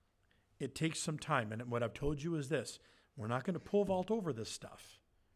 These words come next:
So it's still kinda messy, but I'm just gonna tell you, there's some good stuff coming. Leave, leave you some breadcrumbs, right, <laughs> to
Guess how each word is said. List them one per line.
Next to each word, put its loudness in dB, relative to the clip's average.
So -4
it's -4
still -2
kinda 0
messy, 0
but 2
I'm -2
just -6
gonna 2
tell 2
you, 2
there's -4
some 0
good -6
stuff -6
coming. -4
Leave, 0
leave 2
you 0
some 0
breadcrumbs, 0
right, -2
<laughs> -16
to -10